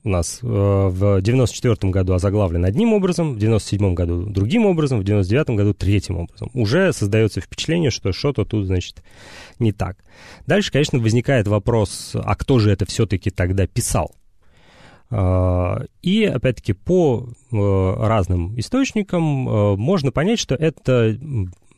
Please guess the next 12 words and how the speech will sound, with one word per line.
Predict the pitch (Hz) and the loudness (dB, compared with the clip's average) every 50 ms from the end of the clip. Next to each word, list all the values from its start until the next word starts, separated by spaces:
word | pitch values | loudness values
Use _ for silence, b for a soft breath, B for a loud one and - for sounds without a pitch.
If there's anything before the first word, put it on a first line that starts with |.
| _ 113 | _ -8
м, | 110 101 95 95 90 90 87 90 92 95 101 101 101 101 101 92 85 - B B B B B B B B - | -6 -4 -2 -2 -2 -2 -4 -4 -6 -6 -8 -8 -8 -8 -10 -10 -12 -14 B B B B B B B B 0
польские | - 160 135 107 - - - 101 | 2 2 2 2 0 -2 0 2
эмигранты, | 104 110 120 180 233 269 254 - - 117 | 2 2 2 2 0 0 0 0 0 0
осевшие, | 104 - - 208 196 - - - 160 151 143 131 | 0 0 -2 -2 -4 -2 -4 -2 0 0 0 0
э, | 117 | -2
во | - 107 101 98 95 98 104 | -2 0 0 0 2 0 0
Франции | - - 196 220 226 202 - - 139 110 | 0 0 0 0 0 -2 0 0 0 0
после, | - - - 170 190 196 - - - 180 175 170 170 165 160 156 147 - | 0 0 0 0 0 0 0 -2 -4 -2 0 2 2 2 2 0 0 -2
э, | - 110 104 101 98 95 92 | -2 0 0 2 2 0 0
третьего | - 127 147 156 143 - 110 98 101 | 0 0 0 0 0 0 0 2 2
раздела | 98 92 95 104 98 92 87 | 2 0 0 0 0 0 -2
Польши, | - - 180 196 185 - - - 156 147 | -2 0 0 0 0 -2 -4 -4 -4 -4